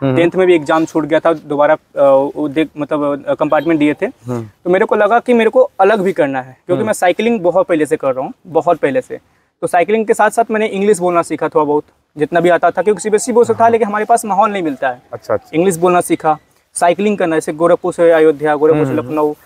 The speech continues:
Speaker 2: प्रैक्टिस किया। After that मैंने एक मोटिव भी साथ में बनाया कि
Speaker 1: अच्छा।
Speaker 2: प्लांटेशन करूंगा, साथ में मैं इंडिया के कल्चर को सत्रह साल की उम्र में एक्सप्लोर करूंगा।
Speaker 1: अच्छा, सत्रह साल की उम्र में इंडियन कल्चर को एक्सप्लोर करेंगे और
Speaker 2: और साथ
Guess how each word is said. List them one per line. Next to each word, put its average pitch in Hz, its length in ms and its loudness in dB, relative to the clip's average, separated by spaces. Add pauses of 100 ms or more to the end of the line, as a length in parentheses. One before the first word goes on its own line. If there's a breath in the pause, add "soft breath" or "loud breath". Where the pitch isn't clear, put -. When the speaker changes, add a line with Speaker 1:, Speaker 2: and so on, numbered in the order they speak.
(180 soft breath)
Speaker 2:
प्रैक्टिस 170 360 -2
किया। 175 260 0 (220)
After 226 340 2
that 233 180 2
मैंने 214 200 -6
एक 190 80 -8
मोटिव 180 340 -2
भी 202 80 -6
साथ 160 160 0
में 147 120 -4
बनाया 127 240 -4
कि - 240 -18
Speaker 1:
अच्छा। 110 220 -10
Speaker 2:
प्लांटेशन 190 460 -2
करूंगा, 185 360 -4 (460)
साथ 185 300 0
में 233 180 -4 (480)
मैं 214 100 2
इंडिया 233 260 2
के 285 140 -6
कल्चर 220 340 0
को 143 200 -6 (120)
सत्रह 262 400 0
साल 233 200 0
की 214 100 -8
उम्र 202 160 -4
में 208 180 -6
एक्सप्लोर 180 380 -6
करूंगा। 131 460 -4
Speaker 1:
अच्छा, 156 160 -2
सत्रह 185 500 0
साल 175 280 2
की 190 140 -2
उम्र 170 240 2
में 190 160 -2
इंडियन 170 240 0
कल्चर 156 340 0
को 160 80 0
एक्सप्लोर 156 440 0
करेंगे 175 360 2
और 180 460 2
Speaker 2:
और 180 60 0
साथ 196 240 0